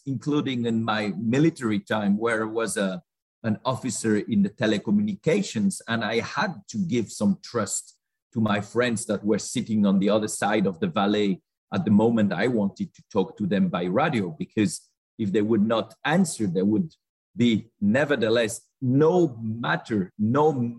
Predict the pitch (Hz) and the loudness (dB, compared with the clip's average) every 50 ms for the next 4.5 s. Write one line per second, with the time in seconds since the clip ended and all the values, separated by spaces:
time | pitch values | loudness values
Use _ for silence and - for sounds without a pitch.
0 | 113 - - - 120 107 - - 107 101 - 196 214 170 - - 104 92 - - | -10 -14 -10 -6 -6 -6 -4 -4 -2 0 2 2 2 0 -2 -4 -8 -8 -10 -8
1 | - 110 104 101 101 92 85 78 _ - 107 98 85 - _ - 123 127 120 113 | -4 -2 0 0 0 0 -2 -6 _ -6 -6 -6 -6 -8 _ -6 -2 -2 -2 -2
2 | - 104 92 - - 90 - - 98 95 95 - - 90 87 85 85 85 80 80 | -4 -8 -12 -12 -12 -14 -10 -6 -6 -6 -6 -6 -8 -8 -8 -8 -10 -12 -14 -14
3 | 85 - _ _ _ _ _ _ _ _ - 131 156 196 214 170 123 143 135 131 | -14 -16 _ _ _ _ _ _ _ _ -6 -4 0 2 2 2 2 0 0 2
4 | 120 113 113 107 98 104 101 101 101 98 | 2 0 0 0 0 0 0 0 0 -2